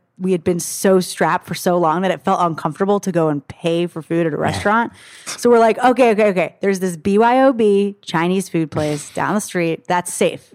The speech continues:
Speaker 1: right?" <laughs>
Speaker 2: Yeah.
Speaker 1: So we went and we, like, you know, reluctantly, <laughs> it was really funny. Anyway, small celebration. Then we're like, "All right, we hire people."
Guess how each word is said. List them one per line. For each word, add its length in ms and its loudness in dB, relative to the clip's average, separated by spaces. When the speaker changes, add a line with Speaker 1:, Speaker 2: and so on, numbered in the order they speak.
Speaker 1:
right?" 360 0
<laughs> 60 -20
Speaker 2:
Yeah. 160 0
Speaker 1:
So 140 0
we 100 2
went 240 2
and 100 -6
we, 120 0
like, 240 -2
you 100 0
know, 80 2
reluctantly, 800 0
<laughs> 20 -12
it 920 -4
was 200 -4
really 280 4
funny. 320 -2
Anyway, 360 -4
small 340 2
celebration. 840 0
Then 200 0
we're 120 0
like, 260 -2
"All 200 2
right, 220 -4
we 140 -2
hire 320 -2
people." 480 -6